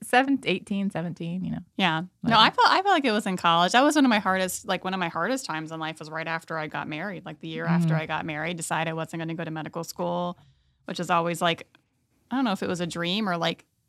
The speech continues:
Speaker 2: and
Speaker 1: An
Speaker 2: I think back on an
Speaker 1: expectation?
Speaker 2: expectation of me, you
Speaker 1: Mm-hmm.
Speaker 2: know? But I was really worried about losing everything that I'd gained by getting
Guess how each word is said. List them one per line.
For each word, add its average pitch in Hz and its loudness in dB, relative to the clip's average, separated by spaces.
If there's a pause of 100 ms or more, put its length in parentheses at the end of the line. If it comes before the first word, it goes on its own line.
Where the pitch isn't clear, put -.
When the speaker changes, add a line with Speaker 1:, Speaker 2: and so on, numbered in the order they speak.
(420)
Speaker 2:
and - 0
Speaker 1:
An 165 6
Speaker 2:
I 160 2
think 294 6
back 202 8
on - -
an 240 6
Speaker 1:
expectation? - -
Speaker 2:
expectation 185 -2
of 226 -2
me, 254 0
you 247 -2
Speaker 1:
Mm-hmm. 247 2
Speaker 2:
know? 254 2 (680)
But 190 -4
I 170 2
was 175 -2
really 190 2
worried 170 2
about 156 2
losing 185 0
everything 180 -2
that 175 0
I'd 156 -2
gained 151 -4 (120)
by 160 -6
getting 151 -6